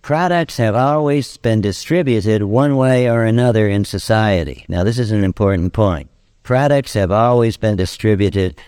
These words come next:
one way or another in society. But in primitive society, they have been distributed in terms of their use values alone.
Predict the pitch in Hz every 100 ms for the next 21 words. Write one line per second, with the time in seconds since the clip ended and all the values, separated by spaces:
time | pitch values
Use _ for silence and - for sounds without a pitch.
0 | - 95 107 107 101 98 95 92 92 98
1 | 95 92 90 90 80 - 95 95 87 -
2 | - _ _ _ _ _ 117 135 127 -
3 | - 175 220 220 151 120 - 101 - 98
4 | 90 85 85 78 98 - _ _ 117 123
5 | 131 117 120 117 117 - 151 156 151 143
6 | 131 131 127 139 131 135 131 113 123 117
7 | 113 180 214 - - 107 98 90 87 90
8 | 113 107 113 147 151 101